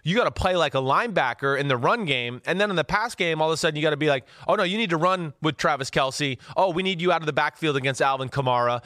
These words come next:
And you gotta do that, too. So it's a really special skill set of a guy there, and Jamal Adams certainly can do that. And I think it's just a perfect fit as far as system-wise and what Seattle's trying to do right now. And, uh,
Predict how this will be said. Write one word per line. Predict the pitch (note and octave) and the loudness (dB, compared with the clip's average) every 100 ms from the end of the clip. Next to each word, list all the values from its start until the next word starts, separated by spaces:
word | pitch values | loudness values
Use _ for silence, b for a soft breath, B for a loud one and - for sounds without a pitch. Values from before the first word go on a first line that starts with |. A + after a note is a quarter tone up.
| B | B
And | - D3+ | -6 -2
you | |
gotta | D#3 D#3 | 0 0
do | D3+ | 0
that, | D#3+ D#3 - | 0 -2 -2
too. | A#3+ G#3+ G2+ | 0 0 0
So | - E3+ C3+ B B B | -2 0 0 B B B
it's | F3 F3 | -2 0
a | |
really | E3 G3+ G#3 E3 | 0 2 0 0
special | - F#3 D#3+ D#3+ | -2 -2 -2 -6
skill | - F#3 F3 | -4 -2 -2
set | - D#3 | 0 0
of | C3 | 0
a | |
guy | A#2+ D#3 E3+ | 0 0 0
there, | D#3+ C3 | 0 0
and | A#2 | 0
Jamal | A2+ C3+ D#3 C#3+ | -2 0 2 2
Adams | C#3+ B2+ G2 | 0 -2 -4
certainly | - E3 C#3 B2+ | -2 -2 -2 -4
can | - A2+ | 0 0
do | G2+ D#3 | 0 -2
that. | C3+ A2+ G2+ - B B - | 2 0 0 -6 B B -4
And | B2+ | -2
I | B2+ | 0
think | C#3+ B2+ | -4 -2
it's | B2+ | -2
just | C3+ - | -2 -2
a | |
perfect | B2+ - D3 B2+ - | -2 -2 -2 -4 -2
fit | D3 A#2+ | -2 -2
as | A2+ | -2
far | - A#2 | 0 -2
as | G2+ | -2
system-wise | - F#3+ - D#3+ D3+ D3+ C#3+ C3+ | -2 0 0 0 2 2 0 -2
and | C3 | -4
what | C3 C#3 | 0 -2
Seattle's | - C3+ B2+ C3 - | -2 0 0 -2 -2
trying | C3 A#2+ | -2 -2
to | A#2 | -2
do | A2+ B2 | -2 0
right | A#2 A2+ | 0 0
now. | A2 A2+ A#2 | -2 -2 -2
And, | A2 G#2 G2+ | -2 -4 -2
uh, | G#2 G2+ G2 | 0 2 0